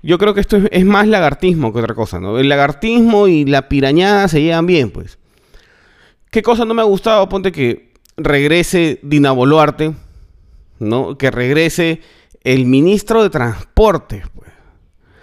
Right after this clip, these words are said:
¿Cómo puede regresar ese ministro de tra-, este ministro de Transporte, su experiencia es ser cobrador de combi, pues?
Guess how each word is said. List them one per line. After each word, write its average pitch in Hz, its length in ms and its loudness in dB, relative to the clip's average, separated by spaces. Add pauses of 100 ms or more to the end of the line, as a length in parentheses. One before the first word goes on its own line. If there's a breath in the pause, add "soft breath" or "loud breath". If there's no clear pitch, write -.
(400 soft breath)
¿Cómo 226 240 4
puede 233 220 2
regresar 208 680 0
ese 220 320 2
ministro 196 540 0
de 160 80 -6
tra-, - 60 -6
este 233 180 0
ministro 226 260 -4
de - 40 -18
Transporte, 220 480 -2
su - 120 -4
experiencia 202 520 -2
es 208 80 -2
ser 214 260 -4
cobrador 190 460 2
de 185 100 -6
combi, 180 300 -2
pues? - 180 -12